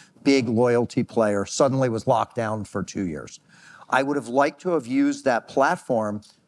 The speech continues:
to say to them, "We're gonna get past this.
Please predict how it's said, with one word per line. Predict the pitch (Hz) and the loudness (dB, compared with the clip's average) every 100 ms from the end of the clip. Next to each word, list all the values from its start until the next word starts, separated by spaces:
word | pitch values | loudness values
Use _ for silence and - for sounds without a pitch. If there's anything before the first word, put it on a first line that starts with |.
| - | -4
to | 143 | -4
say | - 151 156 | 0 0 0
to | 139 | 0
them, | 113 107 104 110 _ _ _ _ - | -2 -2 -4 -10 _ _ _ _ -4
"We're | 110 | 0
gonna | 127 139 | 2 2
get | 160 | 0
past | - 131 120 - | 0 0 0 -2
this. | 107 117 - | -4 -4 -8